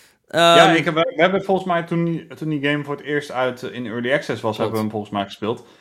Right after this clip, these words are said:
Speaker 2: Ja.
Speaker 1: En toen, ja, was het echt een uurtje spelen, toen was je al aan het einde van de demo, eh, van de, van de game eigenlijk. Dus ik ben wel benieuwd waar het daarna heen gaat. Want ik vond het wel echt een leuk, eh, leuk
Speaker 2: Leuk
Speaker 1: concept.
Speaker 2: concept,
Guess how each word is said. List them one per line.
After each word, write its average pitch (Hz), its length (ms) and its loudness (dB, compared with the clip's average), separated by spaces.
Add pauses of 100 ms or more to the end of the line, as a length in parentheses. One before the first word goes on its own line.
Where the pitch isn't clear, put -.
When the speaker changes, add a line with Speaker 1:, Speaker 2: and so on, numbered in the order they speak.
(140)
Speaker 2:
Ja. 117 100 -6
Speaker 1:
En 107 60 -2
toen, 127 360 -2 (240)
ja, 110 200 4
was 110 140 2
het 117 100 -6
echt 120 140 2
een 123 100 -2
uurtje 131 280 -2
spelen, 123 280 2
toen 117 100 -2
was 120 120 2
je 127 60 0
al 113 100 6 (160)
aan - 80 2
het 107 40 -2
einde 120 260 2
van 110 200 2
de 107 240 0 (140)
demo, 113 580 0
eh, 104 200 -4 (100)
van 104 200 -2
de, 104 80 -2
van 107 240 -4
de 107 80 0
game 107 160 0
eigenlijk. 95 340 -4 (380)
Dus 110 120 -4
ik 117 60 -6
ben 143 120 6
wel 160 100 4
benieuwd 156 180 2
waar 143 180 4
het 127 100 -2
daarna 123 320 4
heen 95 160 -2
gaat. 90 140 -6
Want 98 120 -10
ik 98 60 -14
vond 139 120 -10
het 139 100 -2
wel 135 80 -2
echt 139 140 -8
een 127 80 -4
leuk, 123 240 -2
eh, 110 580 -2
leuk 107 80 0
Speaker 2:
Leuk 147 100 0
Speaker 1:
concept. 107 80 -8
Speaker 2:
concept, 98 520 -8